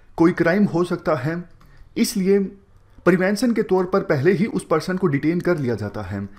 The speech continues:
ये मतलब होता है प्रिवेंटिव डिटेंशन का। तो प्रिवेंटिव डिटेंशन से संबंधित जब कानून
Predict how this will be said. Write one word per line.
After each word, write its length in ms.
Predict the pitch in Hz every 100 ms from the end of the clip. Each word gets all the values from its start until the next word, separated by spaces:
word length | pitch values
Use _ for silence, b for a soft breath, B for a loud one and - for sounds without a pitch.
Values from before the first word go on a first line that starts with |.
| b
ये 100 | 131
मतलब 280 | 196 185 175
होता 240 | 131 131 139
है 120 | 190
प्रिवेंटिव 520 | 208 135 131 127 190 -
डिटेंशन 420 | 127 123 120 123
का। 300 | 104 98 - b b b b b
तो 60 | 202
प्रिवेंटिव 480 | 214 208 214 214 262
डिटेंशन 440 | 208 202 196 226
से 120 | 226
संबंधित 420 | 208 170 160 190
जब 180 | 165 180
कानून 360 | - 151 185